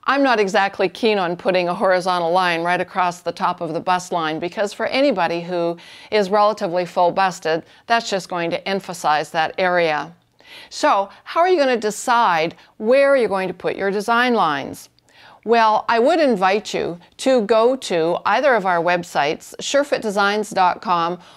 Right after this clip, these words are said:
or the Sure-Fit Designs Learning Center. And if you go to Free Stuff, there you're going to find a perfectly proportioned, uh, croquis. And I call her Sally Silhouette. And if you haven't already got it, just hop on over and,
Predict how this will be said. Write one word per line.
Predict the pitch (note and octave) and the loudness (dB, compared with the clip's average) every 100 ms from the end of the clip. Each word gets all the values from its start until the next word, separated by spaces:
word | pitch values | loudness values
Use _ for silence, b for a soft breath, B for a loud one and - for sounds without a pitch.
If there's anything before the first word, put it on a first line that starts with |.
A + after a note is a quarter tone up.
| B | B
or | - C#4+ D4+ | 2 4 4
the | A#3+ | 2
Sure-Fit | A3+ A3 G3 G#3 | 0 -2 -2 -6
Designs | F3+ F3+ E3+ E3+ - | -2 0 0 -2 -2
Learning | F#3+ A#3+ B3+ | 0 2 2
Center. | A#3 - E3 D#3 D#3+ - B B - | 0 -2 -4 -2 -4 -6 B B -6
And | E3+ | -4
if | F3+ | -2
you | B3+ | 0
go | E4+ F4+ | 2 2
to | |
Free | E4+ - D4+ D4+ | 0 0 0 0
Stuff, | - F3 D3 - B B B | -2 -4 -4 -8 B B B
there | F3+ F3+ A#3 D#4+ | -4 0 2 2
you're | F4+ A3+ | 2 0
going | G3 F3+ F3 | 0 -2 -2
to | G#3 | -6
find | A3+ F3 D3 C#3+ F3 - B B | -6 -4 -2 -4 -6 -10 B B
a | - F3 | -4 -4
perfectly | - - E4 D#4+ - D#4+ | -4 -2 -2 -4 -4 -6
proportioned, | D4 C4+ G3 F3+ E3+ F3 E3 F3+ - _ _ - | -6 -8 -2 -2 -2 -2 -2 -4 -10 _ _ -2
uh, | F3+ E3 E3 - - - | 0 0 -6 -12 -14 -14
croquis. | - D4 C#4 - C#3+ - B B B | -4 0 0 -2 -6 -6 B B B
And | G#3+ | 0
I | A3+ D#4+ | 0 0
call | F4+ B3+ G#3+ | 0 2 2
her | G#3+ F3+ E3+ A#3 | 0 0 0 -2
Sally | - - F#3+ F#3+ A3 | -6 -2 0 2 0
Silhouette. | - G#3+ A3 F4 E3+ - - _ B B B B B | 0 0 2 2 2 -2 -12 _ B B B B B
And | G#3 A3 | 0 2
if | A3 | 2
you | C4 | 2
haven't | D4 G#4+ E4 | 2 2 2
already | A#3 A3 G3+ | 2 2 0
got | G3+ F#3 D#3+ | 2 2 2
it, | D3 | -2
just | F#3 F3+ | -6 -6
hop | - A3+ A#3 | -2 -2 0
on | G#3 | 0
over | E3+ E3 F3+ | 0 0 -2
and, | F3+ | -2